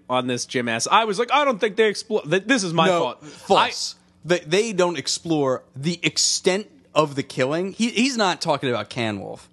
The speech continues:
Speaker 2: He's talking about, like, killing people with, like, their family watching.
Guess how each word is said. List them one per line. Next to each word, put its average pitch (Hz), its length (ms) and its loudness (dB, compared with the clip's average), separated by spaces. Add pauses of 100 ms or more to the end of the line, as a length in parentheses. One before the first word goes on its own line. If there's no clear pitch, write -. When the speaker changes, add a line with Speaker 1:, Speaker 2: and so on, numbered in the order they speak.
Speaker 2:
He's 277 160 -6
talking 302 140 0
about, 240 220 0
like, 170 240 0 (120)
killing 190 400 0
people 175 360 -4
with, 147 360 -4
like, 135 280 -2 (460)
their 143 200 0
family 151 520 0
watching. 113 600 -4